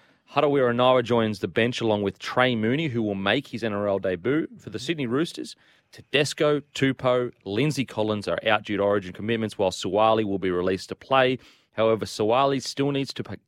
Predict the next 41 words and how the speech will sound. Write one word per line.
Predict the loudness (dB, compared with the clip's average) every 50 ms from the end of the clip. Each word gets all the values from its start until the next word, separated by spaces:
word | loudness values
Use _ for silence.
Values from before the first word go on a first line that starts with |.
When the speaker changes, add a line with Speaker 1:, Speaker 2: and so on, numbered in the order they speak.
| _ -20 -20 -10
Speaker 1:
pass | -2 2 4 4 4 2 0 -6 -14 _ _ _ _ _ -10
concussion | -10 -8 0 0 0 0 0 -4 -8 -6
protocols | -2 0 0 0 0 -2 -2 -2 -2 -2
from | -4 -6 -6
last | -4 -6 -6 -4 -2
week. | 0 0 0 -2 -6 -14 _ _ _ _ _ _ _ _ _ _
Joey | 2 2 4 4 4
Manu | 6 4 4 4 2 0
shifts | -2 -4 -4 -6 -6 -8
to | -14
fullback. | -4 0 0 2 4 4 2 2 0 -4 -14 _ _ _ _ -6
Nangama | -2 -2 -2 0 0 2 4 6 6 4 4 0 -2 -2
moves | -2 -2 -2 -2 -2 -6
to | -10 -8
centre. | -4 -2 -2 -2 0 0 -2 -2 0 0
Billy | 2 2 2 2
Smith | 0 -4 -6 -4 -4 -4 -4 -4
comes | -4 -6 -6 -6 -4 -6
into | -8 -4
the | -4 -2
wing | -2 0 -2 -2 -4
for | -6 -8 -8
Daniel | -2 -2 0 0 0 -2 -4 -6 -8 -12 -8
Tupou. | -6 -4 -4 -2 0 0 0 0 0
Speaker 2:
Mm-hmm. | -4 -8 -14 -14 -14 -12 -14 -10 -4
Speaker 1:
And, | -2 -2 0 0 0
uh, | -2 -2 -6 _
Toki | -6 -6 -6 -2 0 2
Auho | 4 4 4 4 4 2 2 2 0
moves | 0 0 0 0 0 -4
to | -4
prop. | 0 0 2 2 0 -6 _ _ _ _ _
Tupanua | -4 -2 -2 0 0 2 2 4 4 2 0 -2 _ _ _
comes | -4 -4 -4 -2 -2
into | -4 -4 -4 -6 -6 -8 -8
the | -8
starting | -4 0 0 0 0 0 -4
side | -4 -2 0 0 0 -2
and | -4 -6
Egan | -6 -6 -8 -8
Butcher | -8 -10 -6 -6 -6